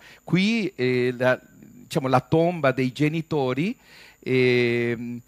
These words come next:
il, nel, eh, cimitero della città dove lui è cresciuto, a Kalisz, e, eh, vediamo,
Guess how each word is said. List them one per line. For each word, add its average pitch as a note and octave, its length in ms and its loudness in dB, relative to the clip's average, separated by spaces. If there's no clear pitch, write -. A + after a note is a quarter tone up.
il, A#2+ 600 -4
nel, B2 380 -4
eh, A#2+ 400 -4
cimitero C#3+ 640 0
della A2+ 380 -2
città B2+ 400 0
dove A#2 260 -4
lui B2 200 -2
è A#2+ 80 0
cresciuto, C3+ 680 -2
a A2 120 -12
Kalisz, B2+ 540 -6
e, D#3 560 2
eh, B2 460 -2
vediamo, C#3 760 -2